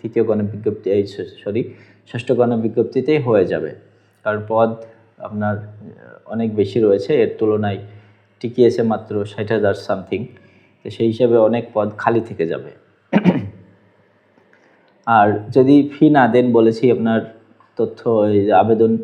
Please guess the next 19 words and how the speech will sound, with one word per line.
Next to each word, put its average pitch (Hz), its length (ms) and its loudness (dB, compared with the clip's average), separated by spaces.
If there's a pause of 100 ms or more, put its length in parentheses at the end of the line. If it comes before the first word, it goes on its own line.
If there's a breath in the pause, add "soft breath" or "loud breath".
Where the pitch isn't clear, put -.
(100)
বাতিল 113 280 0
বলে 110 220 2
গণ্য 113 240 0
হবে। 127 280 0 (400 loud breath)
আর 110 220 -4
যদি 123 260 0
তথ্য 135 320 0
ভুল 143 320 0
প্রদান 110 360 2
করেন 113 320 0 (160)
এবং 117 320 0
যদি 113 200 0
আপনি 127 160 -4
সুপারিশপ্রাপ্তও 127 760 -2
হয়ে 117 240 0
যান, 107 240 2 (600 soft breath)
আহ, 110 140 -6
তারপরেও 123 500 4
আপনার 110 600 -2